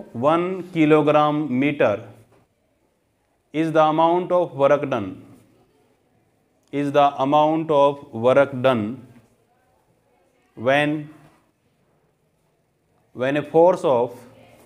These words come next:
when a force of one kilogram force, वन के जी एफ़ लिख सकते हो, वन के जी एफ़। When a force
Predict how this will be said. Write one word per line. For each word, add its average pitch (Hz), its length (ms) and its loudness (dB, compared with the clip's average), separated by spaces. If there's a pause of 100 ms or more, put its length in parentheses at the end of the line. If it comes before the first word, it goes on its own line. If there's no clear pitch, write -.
(1600)
when 143 240 2
a 151 60 -2
force 170 500 2 (100)
of 147 380 2 (840)
one 180 760 -4
kilogram 156 600 2 (140)
force, - 520 -4 (100)
वन 143 360 0
के 147 120 0
जी 139 160 -4
एफ़ 147 100 -2
लिख 135 100 -6
सकते 113 300 -8
हो, 104 100 -8 (160)
वन 135 220 0 (100)
के 131 240 0
जी 123 160 -6 (140)
एफ़। 98 120 -6 (1080)
When 143 120 -2
a 156 160 -2
force 165 300 2